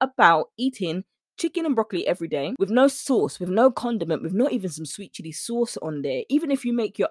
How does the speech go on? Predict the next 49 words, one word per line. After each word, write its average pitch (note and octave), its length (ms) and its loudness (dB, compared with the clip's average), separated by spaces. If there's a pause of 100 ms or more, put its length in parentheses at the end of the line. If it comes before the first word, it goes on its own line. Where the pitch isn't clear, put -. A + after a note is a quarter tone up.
own B3 280 4
sweet - 260 -12
chili E3 220 -8
sauce, C#3 480 -10
there's G#3 180 4
nothing C4+ 460 2
on C4 180 0
there. G#3 100 -2
The F3 80 -6
chicken A#3 460 -6
is F#3 160 -4
literally F3+ 460 -6
dry. D#3 480 -10
The F3 200 2
rice C4 540 0 (140)
is B3+ 180 0
dry. F3 460 -2 (240)
And D#4 420 0 (180)
the B3+ 60 4
broccoli A#3+ 560 -4
is D#3 120 -6
dry. D#3 360 -6
Who G#4 240 4
wants G#4 260 0
to C#4+ 100 -6
do D#4 180 0
meal C#4 220 0
prep - 280 -6
like D4 300 -6
that? F4+ 280 0
And C4+ 100 -4
it's D4 140 -12
no F#4+ 220 0
wonder G4 320 0
we're A3+ 160 0
not G#3 160 -4
motivated F3+ 640 -6
to F#3+ 120 -12
lose E3+ 280 -10
weight. D3+ 280 -6
Who A#4+ 80 10
wants B4+ 200 6
to - 120 4
eat D#4 180 -8
that F#4 160 0
every E4 260 -2
day? G4+ 360 0 (280)
I C#5 240 4
don't. G3+ 300 2